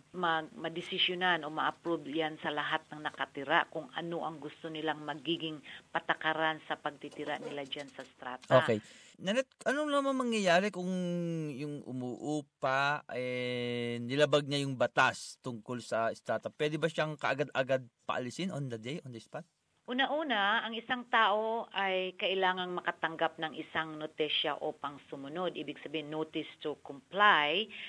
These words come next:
Speaker 1: mula sa mga may-ari ng korp-, sa korporasyon.
Speaker 2: Ah, okay. So, hindi
Speaker 1: Kung
Speaker 2: pwedeng
Speaker 1: hin-
Speaker 2: basta-basta papaalisin?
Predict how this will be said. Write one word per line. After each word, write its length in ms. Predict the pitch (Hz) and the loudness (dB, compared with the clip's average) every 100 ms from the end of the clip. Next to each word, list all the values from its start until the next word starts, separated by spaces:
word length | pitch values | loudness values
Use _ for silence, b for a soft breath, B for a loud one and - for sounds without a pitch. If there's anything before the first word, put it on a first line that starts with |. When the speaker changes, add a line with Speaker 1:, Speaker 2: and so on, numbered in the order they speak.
| B - | B -6
Speaker 1:
mula 320 | 185 185 180 180 | 2 4 4 2
sa 320 | - 175 170 165 | 4 6 6 4
mga 320 | 165 165 160 | 0 -4 -2
may-ari 640 | 160 156 - 165 156 156 | 0 -2 0 -2 -2 -4
ng 160 | 151 147 | -10 -10
korp-, 240 | 156 - _ | -12 -12 _
sa 160 | 160 139 | -8 -6
korporasyon. 960 | 160 156 151 143 139 - 202 156 127 | -6 -6 -6 -2 0 2 2 2 2
Speaker 2:
Ah, 160 | 131 123 | 0 -4
okay. 320 | - 107 123 | -4 -6 -6
So, 160 | - 135 | -4 -2
hindi 160 | 143 | 2
Speaker 1:
Kung 80 | 165 | 4
Speaker 2:
pwedeng 160 | 151 151 | 4 4
Speaker 1:
hin- 60 | |
Speaker 2:
basta-basta 320 | 151 139 135 123 | 2 0 0 2
papaalisin? 720 | 123 113 104 101 107 98 | 4 4 2 0 -4 -4